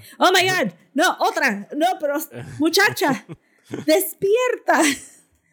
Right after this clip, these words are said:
Speaker 1: Eh, que está brutal porque entonces ella dice que el, el hermano se suicidó, claramente trataron de usar al hermano pa,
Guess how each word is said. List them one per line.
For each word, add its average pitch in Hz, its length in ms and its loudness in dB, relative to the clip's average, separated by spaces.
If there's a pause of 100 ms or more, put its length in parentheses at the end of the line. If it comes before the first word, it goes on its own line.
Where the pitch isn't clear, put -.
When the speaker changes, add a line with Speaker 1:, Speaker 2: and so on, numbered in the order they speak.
(340)
Speaker 1:
Eh, 208 760 -2
que 220 60 -4
está 226 240 -2
brutal 285 340 -2
porque 320 140 -4
entonces 214 260 -8
ella 254 80 -4
dice 254 160 -6
que 247 60 -4
el, 214 220 -2
el 185 120 -4
hermano 185 320 -6
se 185 140 -8
suicidó, 185 560 -4
claramente 185 540 -8
trataron 180 440 -8
de 180 60 -8
usar 180 220 -6
al 180 100 -6
hermano 175 420 -10
pa, - 480 -12